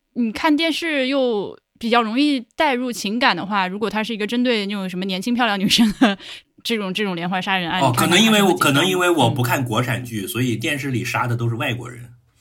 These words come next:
Speaker 1: <laughs> 神经病呀！
Speaker 2: <laughs> 哎，但是这个是个澳洲的剧，对不对？我本来想推荐给脚趾的，但我想自己先看了，看看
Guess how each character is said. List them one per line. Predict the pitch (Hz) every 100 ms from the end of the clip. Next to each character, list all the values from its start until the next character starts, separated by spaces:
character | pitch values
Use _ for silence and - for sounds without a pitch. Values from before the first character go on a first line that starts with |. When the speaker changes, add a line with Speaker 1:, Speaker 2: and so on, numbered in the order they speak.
| _ _ _ _ _ _ -
Speaker 1:
<laughs> | - 180 196 - -
神 | - - - 254
经 | 330 359 392 415 403
病 | 440 440 381
呀！ | 370 -
Speaker 2:
<laughs> | 262 - 233 - 208 - - - - - - - - - _ _ _ _ _ _ - - - - - _ - - - - -
哎， | 208
但 | 226
是 | 262
这 | 262
个 | 247
是 | 208
个 | 214
澳 | 208 294 285 160
洲 | 147 143
的 | 127
剧， | 120 127 107
对 | 104
不 | 98
对？ | 101 92
我 | 107 143
本 | 123
来 | 190
想 | 139
推 | - 147
荐 | 180 139
给 | 101
脚 | - 110 139
趾 | - 92
的， | 85
但 | 98 123
我 | 120
想 | 123 -
自 | -
己 | 120 -
先 | 98 104
看 | 139 127
了， | 117
看 | 123 117
看 | 104 107